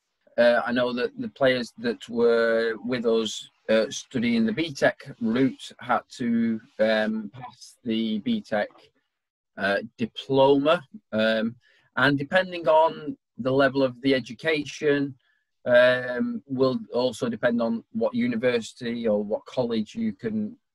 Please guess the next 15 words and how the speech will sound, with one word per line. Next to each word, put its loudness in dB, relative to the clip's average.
you -14
can -6
get -4
offers -6
at, 0
uh, 0
when -6
you -12
go -6
to -10
the -10
U 0
S. -6
Um, 2
so 2